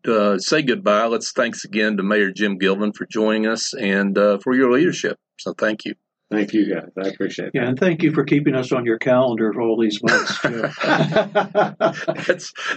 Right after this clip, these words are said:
Speaker 1: that's right. That was a rolling appointment there
Speaker 3: That's
Speaker 1: for a
Speaker 3: right.
Speaker 1: while.
Speaker 3: Thank you so much.
Speaker 1: Yeah.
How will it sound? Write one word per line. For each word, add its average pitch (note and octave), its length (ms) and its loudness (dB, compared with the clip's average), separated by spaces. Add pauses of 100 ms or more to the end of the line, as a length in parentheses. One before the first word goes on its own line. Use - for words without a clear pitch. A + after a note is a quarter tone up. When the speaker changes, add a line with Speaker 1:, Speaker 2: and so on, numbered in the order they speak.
Speaker 1:
that's A2+ 240 0
right. A#2 180 2
That C#3 140 2
was B2+ 120 -2
a A#2+ 40 0
rolling B2+ 460 2
appointment A2 500 0
there - 120 4
Speaker 3:
That's F3 180 -2
Speaker 1:
for - 80 2
a - 40 4
Speaker 3:
right. D#3+ 120 4
Speaker 1:
while. F2 320 0
Speaker 3:
Thank D3 240 4
you C#3+ 60 4
so C#3 220 0
much. A2+ 480 -2
Speaker 1:
Yeah. F2 280 -2